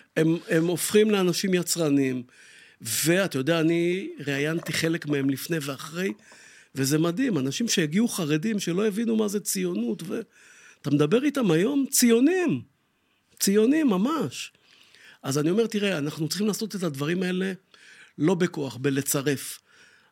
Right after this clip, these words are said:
אבל כן, אני חושב שאנחנו לא יכולים לחיות כמו שחיינו עד היום,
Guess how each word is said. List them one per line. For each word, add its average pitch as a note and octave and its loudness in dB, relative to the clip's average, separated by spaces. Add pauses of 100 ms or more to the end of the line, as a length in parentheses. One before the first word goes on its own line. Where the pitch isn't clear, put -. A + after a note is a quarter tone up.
(120)
אבל C#3 -2
כן, D#3+ 2 (100)
אני D#3 0
חושב D#3+ -4
שאנחנו D3 -4
לא F3 2
יכולים F3 0
לחיות D#3 -4
כמו D#3+ -10
שחיינו D3 -4
עד C#3 -6
היום, F3+ -4